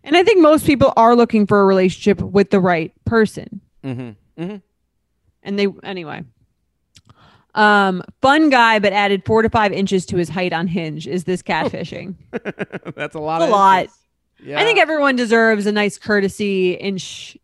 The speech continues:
Speaker 1: half an inch to an inch. I'm okay
Speaker 2: I
Speaker 1: with
Speaker 2: go
Speaker 1: that.
Speaker 2: down. What, I used to go down.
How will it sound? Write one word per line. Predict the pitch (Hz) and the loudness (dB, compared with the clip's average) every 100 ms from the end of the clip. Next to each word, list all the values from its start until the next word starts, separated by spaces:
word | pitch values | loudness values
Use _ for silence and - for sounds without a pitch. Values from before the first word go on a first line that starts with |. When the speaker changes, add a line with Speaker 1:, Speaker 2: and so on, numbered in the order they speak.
| _ _ - | _ _ -4
Speaker 1:
half | 202 196 | -2 0
an | 202 | -2
inch | 196 190 | -4 -4
to | - | -4
an | 196 | -2
inch. | 190 226 - - - _ _ _ _ _ _ | -2 -4 -6 -12 -20 _ _ _ _ _ _
I'm | 196 | -8
okay | 202 214 | 0 2
Speaker 2:
I | |
Speaker 1:
with | - | 4
Speaker 2:
go | |
Speaker 1:
that. | 294 208 | 4 4
Speaker 2:
down. | 180 247 262 123 87 _ _ | 2 0 0 -2 -8 _ _
What, | 135 160 143 | -12 -10 -4
I | 170 | -2
used | 254 - | -2 -2
to | |
go | 180 | 0
down. | 151 175 240 135 | 0 -2 -2 -8